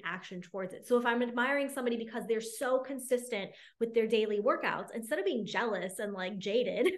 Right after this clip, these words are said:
<laughs> that, uh, you know, there she is working out again,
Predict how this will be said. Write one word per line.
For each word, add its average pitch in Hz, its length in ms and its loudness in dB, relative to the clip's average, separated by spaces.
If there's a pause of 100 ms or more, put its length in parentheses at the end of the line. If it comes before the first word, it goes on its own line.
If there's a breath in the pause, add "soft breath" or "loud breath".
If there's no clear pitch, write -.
(100)
<laughs> - 140 -14
that, 233 340 6 (420 loud breath)
uh, 262 420 2
you 220 80 -2
know, 208 140 -2
there 220 220 2
she 349 200 0
is 311 180 6
working 247 300 0
out 311 140 2
again, 233 440 0